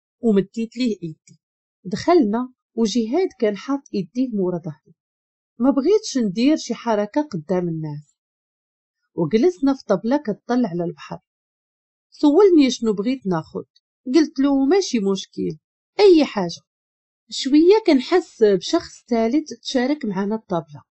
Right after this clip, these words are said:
درت لناحيته وأنا نتصدم. قال جهاد:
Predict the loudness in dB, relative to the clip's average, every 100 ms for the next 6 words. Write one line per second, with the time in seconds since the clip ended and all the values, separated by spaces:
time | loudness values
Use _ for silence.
0 | _ _ _ -2 0 0 0 0 0 -2
1 | -6 -6 0 2 2 2 0 0 -4 -10
2 | -12 -12 -12 -16 _ _ _ _ _ _
3 | _ -8 0 2 2 -2 -4 0 -2